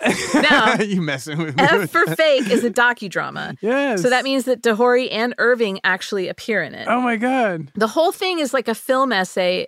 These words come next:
Speaker 2: where Wells muses on the value of art.
Speaker 1: Yes.
Speaker 2: Um,
Speaker 1: I've,
Speaker 2: in
Speaker 1: I've never seen it, but I've
Speaker 2: Right.
Speaker 1: read a bunch of quotes
Speaker 2: Right.
Speaker 1: from this.
Speaker 2: We need to have our Ridiculous Crime Film Club.
Speaker 1: Yes, we do.
Speaker 2: So in the movie,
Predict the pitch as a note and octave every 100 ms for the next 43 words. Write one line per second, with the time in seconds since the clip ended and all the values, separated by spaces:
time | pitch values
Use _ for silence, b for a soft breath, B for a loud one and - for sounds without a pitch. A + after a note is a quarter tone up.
0 | - - G3 G3+ F#3 D#3 F#3+ G3 A3+ A3
1 | G#3 G3 G#3+ G#3+ G#3 F#3+ F3 E3+ E3 E3
2 | E3 C#3+ C#3+ - - - - A3+ B3 -
3 | - - F#3+ E3+ E3+ A#3 G#3 G#3 F#3+ G#3
4 | G#3+ - C4 A#3+ F3+ E3+ C#4+ A#3 C#4 G#3+
5 | E3 F3 G3 F#3+ E3 - - A3+ C4+ G#4+
6 | E3 D3+ A#2+ B3+ C4 C#4+ C4 A#3+ B3 A#3
7 | B3 A#3 G3+ G3+ A3+ A3 - A3 A3 -
8 | C4 C#4 F#3 E3 D3+ D3+ D#3+ D#3+ C3 F#3
9 | E3 A2 - B3+ B3 - C#4 E4 E4 A3
10 | E3+ E3 -